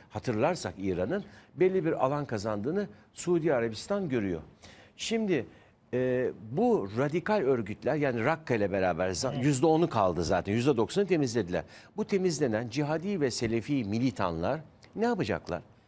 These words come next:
Yani bunlar bir, bir, bir yol bulup bütün Batı ülkelerine, tıpkı Londra'da, Paris'te, Amerika Birleşik Devletleri'nde gördüğümüz gibi bir takım olaylara sebep olacak.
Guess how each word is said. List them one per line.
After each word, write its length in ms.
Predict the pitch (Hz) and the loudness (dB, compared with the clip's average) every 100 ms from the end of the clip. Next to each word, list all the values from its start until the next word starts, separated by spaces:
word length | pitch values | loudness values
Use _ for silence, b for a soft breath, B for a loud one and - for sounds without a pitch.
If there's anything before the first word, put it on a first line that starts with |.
| b b b | b b b
Yani 220 | 123 120 | -2 0
bunlar 260 | 156 143 139 | 2 2 2
bir, 220 | 165 127 | 0 2
bir, 160 | 170 | 0
bir 80 | 151 | 4
yol 280 | 180 160 104 | 4 4 4
bulup 300 | 113 220 226 - b b | 4 2 2 -16 b b
bütün 320 | 135 175 214 147 | -6 -2 0 0
Batı 200 | 143 175 | 0 0
ülkelerine, 720 | 110 - 95 90 78 101 135 - | 0 0 0 0 0 -4 -6 -10
tıpkı 260 | - 117 117 | -10 -4 0
Londra'da, 580 | 120 139 104 80 78 69 B B _ | 0 0 -2 -2 -2 -4 B B _
Paris'te, 600 | 123 135 131 - - 82 76 B B - | 2 2 2 -2 -4 -4 -6 B B 0
Amerika 300 | 139 151 147 | 0 0 0
Birleşik 280 | 147 165 | -2 -2
Devletleri'nde 360 | 139 104 110 107 | -2 -2 -2 2
gördüğümüz 320 | 143 127 113 | 2 4 -2
gibi 80 | 160 | -2
bir 60 | 147 | -2
takım 180 | 151 | 0
olaylara 380 | 139 139 120 123 | 2 2 4 2
sebep 260 | 113 107 90 | 2 0 0
olacak. 260 | 82 82 | -4 -4